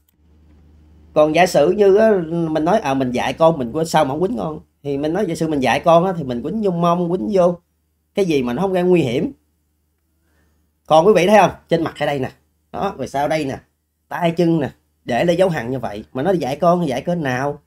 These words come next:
Không hiểu trên đời không ai mà dạy con như vậy hết. Trừ khi mình bao biện thôi. Khi mà cái câu chuyện của bé Tính nổ ra, mấy anh em YouTube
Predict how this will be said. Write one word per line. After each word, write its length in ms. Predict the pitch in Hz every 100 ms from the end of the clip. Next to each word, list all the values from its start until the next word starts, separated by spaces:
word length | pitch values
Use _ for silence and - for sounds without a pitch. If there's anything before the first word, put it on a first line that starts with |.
| _ _ _ _ _ _ _ _ _ _ _ _ _ _ _ _ -
Không 140 | 214 208
hiểu 120 | 165 185
trên 120 | 175
đời 260 | 139 139
không 180 | 131 202
ai 120 | 185
mà 80 | 170
dạy 180 | 123 143
con 280 | - 175 180
như 80 | 180
vậy 240 | - 131
hết. 120 | 175 - _ _ _ _ _ _ _ _
Trừ 100 | 139 135
khi 120 | 175
mình 160 | 151
bao 220 | 156 175 190
biện 320 | 127 120 151
thôi. 200 | 170 175 170 _ _ _ _ _ _ _ _ _ _ _ _ _ _ _ _ _ _ _ _ _ _ _ _ _ _
Khi 220 | 180 180 175
mà 160 | 147
cái 120 | 185
câu 200 | 185 170 -
chuyện 160 | 110
của 60 | 147
bé 100 | 170
Tính 200 | 185 190
nổ 180 | 107 135
ra, 200 | 147 143
mấy 120 | 151
anh 60 | 160
em 140 | 139
YouTube 260 | 135 139